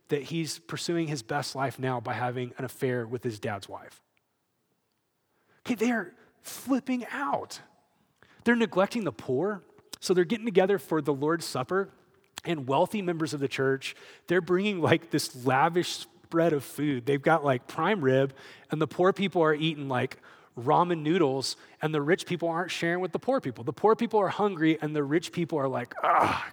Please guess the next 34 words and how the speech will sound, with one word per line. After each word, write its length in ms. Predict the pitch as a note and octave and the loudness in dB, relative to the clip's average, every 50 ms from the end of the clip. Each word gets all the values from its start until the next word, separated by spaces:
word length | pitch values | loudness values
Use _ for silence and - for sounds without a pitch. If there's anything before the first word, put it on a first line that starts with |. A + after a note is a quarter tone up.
| - | -6
couldn't 320 | - - F3 F3 F3+ E3+ - | 2 2 2 2 2 -4 -6
possibly 420 | - D#3 D3 - - D#3+ D3 D#3+ | -2 -2 -2 -2 -2 0 0 0
eat 180 | D3+ C#3 D#3+ C#3+ | 2 2 2 2
another 300 | C#3+ C#3+ C#3 C3 C3+ B2 | 2 0 0 0 0 0
bite 320 | G#2+ B2 A#2 G2 F#2+ G2 - | -2 -2 -4 -4 -4 -6 -8
at 100 | B2 A#2+ | -10 -10
church." 420 | - - A#2 F#2+ F2+ - - - _ _ _ _ _ _ _ _ _ _ _ _ _ _ _ _ _ _ - | -8 -10 -12 -12 -14 -16 -18 -20 _ _ _ _ _ _ _ _ _ _ _ _ _ _ _ _ _ _ 2
And 120 | F#3 F#3+ | 2 4
then 120 | A#3 C#4+ D4+ | 4 4 4
you 100 | D4 A3+ | 4 4
have, 300 | F3+ F3 E3+ F3+ F3 - | 4 4 4 2 0 -2
you 80 | - G#3+ | -2 -4
have 80 | G3+ | -2
people 220 | - A#3 A3 B3 A3+ | -2 -2 -4 -4 -2
getting 240 | - G#3+ G#3 A3 G#3 | -4 -4 -4 -4 -4
together 240 | F#3 A3 G#3+ G3+ | 0 0 0 0
for 140 | F#3+ - - | 0 -4 -2
the 60 | E3+ | -2
Lord's 260 | D#3+ D#3+ F3 E3+ D#3+ - | -2 0 0 -2 -2 -2
Supper, 380 | - G#3 G#3+ - F3+ E3 D3 - - - - - | -2 -2 -2 0 -2 -2 -2 -4 -10 -20 -12 -4
and 140 | - D3 F#3+ | 0 2 2
they're 80 | G3 | 2
getting 280 | G#3 - B3+ B3 A#3 F#3+ | 4 4 2 2 2 0
trashed 540 | - - - - F3+ F3+ G3+ G#3+ - - - | -2 -2 2 4 4 6 6 4 2 2 -2
on 140 | A3+ A3 - | -2 -2 -2
communion 500 | - - A#3 C4+ D#4 D#4 C#4+ A#3+ F#3+ D#3 | -2 0 4 4 6 6 6 6 6 4
wine. 280 | C#3+ A2+ G2+ F#2 E2+ - _ _ _ _ _ _ _ _ - _ _ _ _ _ _ _ _ - | 2 0 -2 -6 -10 -16 _ _ _ _ _ _ _ _ -20 _ _ _ _ _ _ _ _ 0
Right? 180 | A#3 - F#3+ - - - - _ - - _ _ - | 0 0 0 -2 -14 -20 -20 _ -20 -20 _ _ 2
This 200 | - C4 B3+ - | 4 4 4 6
is 200 | - D4 A3+ G3+ | 2 0 0 2
not 500 | G#3 G#3+ G#3+ A#3+ B3 B3 B3 A3+ F#3 - - - - - - - - | 2 4 4 6 8 6 6 6 4 -2 -12 -20 -20 -20 -20 -10 -4
Señor 480 | - - - B3 A#3 A3 A#3+ A#3+ A3+ | -2 2 4 4 4 6 6 6 6
Frogs. 760 | - - - B3+ C4 C4+ B3 F3+ A#2+ - - - - - - - _ - - - - - - - - - - - - - - - - - - - - - - - - - - - - - - - - - - - - - - - - - - - _ - - - - - - - - _ _ - - _ _ _ _ _ _ _ _ - - - _ _ _ _ - - _ | 4 4 6 8 10 12 12 10 8 4 0 -4 -4 -4 -6 -8 _ -20 -20 -20 -20 -20 -20 -20 -20 -20 -20 -20 -20 -20 -20 -20 -20 -20 -20 -20 -20 -20 -20 -20 -20 -20 -20 -20 -20 -20 -20 -20 -20 -20 -20 -20 -20 -20 -20 -20 -20 -20 -20 -20 _ -20 -20 -20 -20 -20 -20 -20 -20 _ _ -20 -20 _ _ _ _ _ _ _ _ -20 -20 -20 _ _ _ _ -20 -10 _
They're, 300 | - A#3+ C4+ C4 C#4+ - | 6 8 10 10 10 10